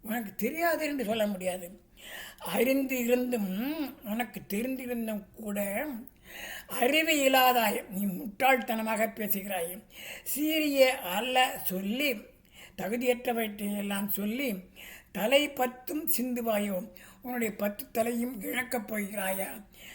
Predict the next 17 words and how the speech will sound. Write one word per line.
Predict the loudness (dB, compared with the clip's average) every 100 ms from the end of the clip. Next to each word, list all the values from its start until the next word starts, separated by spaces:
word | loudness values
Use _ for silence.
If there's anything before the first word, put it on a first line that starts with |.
| -18 -16
ராவணனே, | -10 -4 -2 0 2 2 2 0 -6 -20 -20 -20 -20 _ -8
உன்னையெல்லாம் | -4 -2 -2 0 2 2
நான் | 0 -2
மதித்து | -2 -4 -4 -4 -2 -2 -4 -18 -20 -20 -20 -10
உனக்கு | -2 -2 -2 -2
நான் | -2 -2 -4
இணங்க | 0 2 2
மாட்டேன். | 2 0 0 -2 -4 -4 -10 -20 -20 -18 -8
என்னுடைய | -4 -2 -2 -4
ராமன்தான் | -4 -4 -2 -2 0 0 0
உயர்ந்தவன் | -2 -2 0 0 0 0 -2 -6
என்று | -6 -4 -4 -6 -8 -10 -18 -18 -16 -16 -20 -18 -6
வலியுறுத்துகிறாள் | 0 4 4 2 -2 -4 -2 4 6 4 2
என்ற | -4 -2 -2 -2
அளவிலே, | -2 -4 -6 -8 -8 -14 -18 -20 -18 -18 -18 -20 -8
இந்த | -2 4 6 8
அளவிலே | 6 4 6 6 4